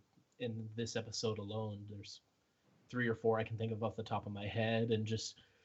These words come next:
some of the twists and turns and callbacks to other episodes are just,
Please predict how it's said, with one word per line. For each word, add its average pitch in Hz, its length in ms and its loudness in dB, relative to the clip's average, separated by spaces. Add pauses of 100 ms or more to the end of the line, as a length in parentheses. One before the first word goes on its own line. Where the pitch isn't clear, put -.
(500)
some 190 200 6
of 160 80 12
the 156 100 10
twists 156 360 8
and 127 120 6
turns 135 400 6
and 123 100 6
callbacks 127 580 4
to 120 120 4
other 120 220 10
episodes 117 720 10
are 113 160 12
just, - 420 2